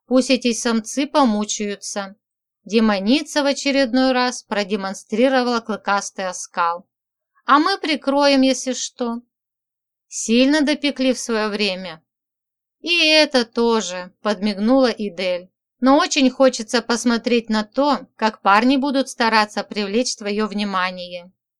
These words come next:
Ага, поддержала Риса. Аукнется им все. Ладно, сдалась я.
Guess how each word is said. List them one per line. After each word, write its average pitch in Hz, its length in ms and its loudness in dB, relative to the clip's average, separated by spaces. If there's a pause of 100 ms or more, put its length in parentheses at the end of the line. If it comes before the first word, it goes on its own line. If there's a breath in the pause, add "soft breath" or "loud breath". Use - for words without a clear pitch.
(880)
Ага, 277 640 4 (200)
поддержала 254 680 4
Риса. 247 540 -2 (420)
Аукнется 233 800 4
им 220 220 0
все. 196 500 -8 (1500)
Ладно, 220 720 4
сдалась 214 600 2
я. 185 360 -4